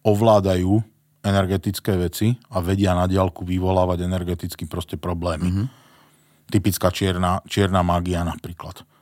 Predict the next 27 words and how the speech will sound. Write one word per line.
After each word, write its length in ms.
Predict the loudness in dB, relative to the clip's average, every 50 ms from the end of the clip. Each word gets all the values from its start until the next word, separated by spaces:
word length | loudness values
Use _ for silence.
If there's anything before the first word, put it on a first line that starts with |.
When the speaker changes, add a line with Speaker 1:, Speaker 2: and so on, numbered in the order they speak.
| _ _ _ _ _ _ _ _ _
Speaker 1:
Tak 140 | -2 0 2
áno, 480 | 4 6 6 6 6 6 4 4 2 -4 _ _ _ _ _ _ _ _ -16 -14 -14 -14 -10 _
ak 220 | 2 2 2 2 2
by 100 | -2 0
to 120 | 2 2
išlo 240 | 2 2 2 0 -2 0
týmto 300 | 0 0 0 0 0 -2
smerom, 420 | -2 0 0 2 2 4 2 2
tak 300 | 2 2 0 0 -2 -8
máme, 600 | -8 -4 -2 2 4 4 4 6 6 4 4 2 0
máme 380 | -2 0 2 4 4 4 4 2
dosť 200 | 2 2 2 2
veľa, 240 | 2 4 4 4 4 2
dosť 240 | 0 -2 0 0 2
veľa 200 | 2 2 2 2
problémov, 640 | 2 0 -2 0 2 2 2 4 4 4 4 2 2 0 -6 -20 -20 -20 -20 -12 _
ale 240 | 0 2 4 6 4
ako 200 | 4 4 2 2
náhle, 320 | 4 4 4 6 6 4 4
eh, 1040 | 2 -2 _ _ _ _ _ _ _ _ _ _ _ _ _ _ -18 -8 -4 0 0 2 2 2 0 0 -2
budeme 400 | -2 0 2 4 4 4 4 2
vnímať. 480 | 2 2 2 4 4 4 4 2 0 -6 -20 -20 -20 -20 -14 -8
Ďalšia 400 | 0 4 6 6 6 6 4 4
vec 140 | 4 4 2 2
je, 180 | 4 4 4 4
že, 180 | 4 4 2 2
eh, 1080 | 0 -4 _ _ _ _ -20 -20 -20 _ _ _ -8 -4 -2 -2 0 0 0 0 0